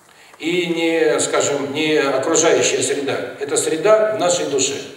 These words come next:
Это наше отношение к миру. И если мы будем бояться переживать за будущее – если мы не будем верить в себя, если мы будем с претензиями, постоянно недовольством, с, самоедством к себе относиться,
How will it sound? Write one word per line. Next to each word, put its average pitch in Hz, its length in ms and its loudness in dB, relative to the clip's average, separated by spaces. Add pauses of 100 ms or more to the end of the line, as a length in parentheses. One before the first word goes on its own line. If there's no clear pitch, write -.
(400)
Это 151 220 -2
наше 202 300 4
отношение 170 640 -2
к - 80 -8
миру. 151 320 -2 (760)
И 156 80 -10
если 190 320 4
мы 170 180 2
будем 147 320 -2
бояться 151 420 2
переживать 143 480 0
за 143 100 2
будущее – 180 460 -2 (420)
если 160 260 2
мы 190 180 2 (220)
не 165 80 -2
будем 175 380 0
верить 160 320 0
в - 100 -4
себя, 147 360 -4 (600)
если 143 220 0
мы 180 120 2
будем 180 280 0 (520)
с - 100 -6
претензиями, 180 640 2
постоянно 151 420 2
недовольством, 151 640 0
с, 135 360 -2
самоедством 151 580 -2
к - 20 -8
себе 143 280 -2
относиться, 135 520 -6